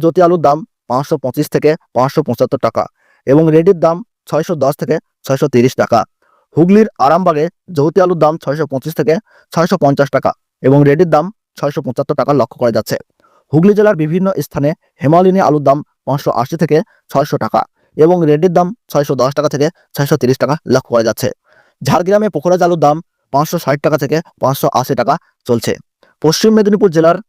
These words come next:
বাগদাহতে জ্যোতি আলুর দাম পাঁচশো ষাট টাকা থেকে পাঁচশো আশি টাকা। বাঁকুড়া জেলার ইন্দাসে পোখরাজ আলুর পঞ্চাশ কেজি প্যাকেট হিসাবে দাম চলছে পাঁচশো পঞ্চাশ টাকা থেকে পাঁচশো পঁচাত্তর টাকা। বাঁকুড়ার ইন্দাসে জ্যোতি আলুর দাম পাঁচশো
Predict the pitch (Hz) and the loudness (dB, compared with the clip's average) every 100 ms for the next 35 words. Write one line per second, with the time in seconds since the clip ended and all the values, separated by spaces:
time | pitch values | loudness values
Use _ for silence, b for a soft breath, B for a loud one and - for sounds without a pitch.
0 | _ 180 135 156 165 170 156 139 156 156 | _ -4 -4 0 -2 -2 -2 0 2 0
1 | 139 135 147 _ - 139 165 151 151 - | 2 0 0 _ -4 -4 -2 -2 -2 0
2 | 160 147 135 160 b - 131 - 131 - | -2 -2 -2 -4 b -4 -2 0 -2 -2
3 | 123 120 110 _ _ b b b 180 143 | -6 -4 -6 _ _ b b b -2 0
4 | 196 208 196 208 - 147 170 175 180 135 | 2 2 4 2 0 -2 0 0 -2 -2
5 | 147 151 147 151 190 _ _ _ _ - | -2 2 4 2 0 _ _ _ _ -4
6 | 151 170 190 196 185 135 175 165 160 160 | -2 0 2 2 2 0 -2 -2 0 2
7 | 135 143 160 175 135 139 143 131 156 160 | 0 0 -2 -2 -4 -4 -2 0 0 0
8 | 151 - 160 123 131 143 139 123 120 117 | 0 -2 -2 -2 -2 -4 -4 -4 -2 -4
9 | - 131 _ _ _ _ - 185 151 202 | -2 -6 _ _ _ _ -4 -2 2 2
10 | 208 147 180 190 185 151 156 156 147 131 | 0 -2 -2 -2 -2 -2 0 0 2 0
11 | 147 b b 147 160 | -2 b b -4 -2